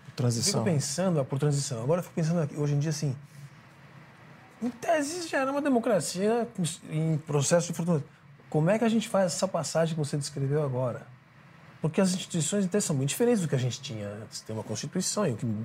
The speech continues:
Speaker 2: pior que seja. Como é que faz essa ruptura negociada,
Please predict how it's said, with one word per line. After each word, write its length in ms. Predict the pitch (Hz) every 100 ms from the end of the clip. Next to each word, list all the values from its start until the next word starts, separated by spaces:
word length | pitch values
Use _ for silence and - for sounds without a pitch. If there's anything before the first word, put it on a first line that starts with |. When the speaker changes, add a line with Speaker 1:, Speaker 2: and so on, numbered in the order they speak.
| 113 123 - -
Speaker 2:
pior 180 | 139
que 60 | 151
seja. 400 | - 131 113 101 - - - - - -
Como 140 | 160
é 60 | 208
que 60 |
faz 220 | - 196 190
essa 300 | - 156 - - - - - -
ruptura 800 | - 156 - 196 208 240 262 240 -
negociada, 920 | 165 165 180 - 170 147 127 113 113